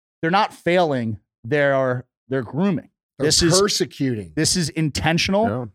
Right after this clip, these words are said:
Speaker 1: and it's dangerous. And I'm watching the effects of it with children. You know, um,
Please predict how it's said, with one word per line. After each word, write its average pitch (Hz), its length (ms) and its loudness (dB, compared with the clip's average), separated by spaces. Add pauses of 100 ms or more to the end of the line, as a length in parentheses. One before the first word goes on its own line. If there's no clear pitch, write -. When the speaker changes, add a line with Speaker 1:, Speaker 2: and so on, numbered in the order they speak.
(160)
Speaker 1:
and 135 500 -2 (120)
it's 139 240 -6
dangerous. 165 880 -2 (720)
And 139 120 0
I'm 131 160 -2
watching 151 480 0
the 156 100 0
effects 143 420 -2
of 131 140 0
it 127 140 -2
with 120 180 -6
children. 117 460 -4
You 107 60 -2
know, 110 300 -4
um, 107 320 -2